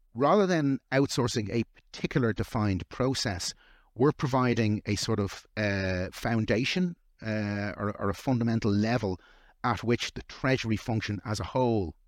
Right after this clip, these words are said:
um, can operate. So, so let me give you, let me, let me give you kind of a, how, how that might look. So I think that will make,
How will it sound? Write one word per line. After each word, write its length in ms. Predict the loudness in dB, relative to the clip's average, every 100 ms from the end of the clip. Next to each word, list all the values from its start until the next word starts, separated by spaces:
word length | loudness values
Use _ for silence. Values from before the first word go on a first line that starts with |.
| _
um, 220 | -2 -2 -2
can 140 | -2
operate. 320 | -2 -2 -4 -6 -14 -6
So, 200 | -2 -2 0
so 140 | 2
let 100 | 2
me 60 | 4
give 120 | 4
you, 160 | 4 2 -2 0
let 100 | 0
me, 80 | 2
let 120 | 2
me 60 | 2
give 140 | 2
you 60 | 2
kind 180 | 2 0
of 60 |
a, 100 | 0 -2
how, 260 | -2 0 0
how 140 | -2
that 140 | -2
might 240 | -2 -4 -2
look. 200 | -2 -2
So 160 | -4 -4 -4 -8
I 60 | -6
think 120 | -8
that 100 | -4
will 80 | -2
make, 160 | -2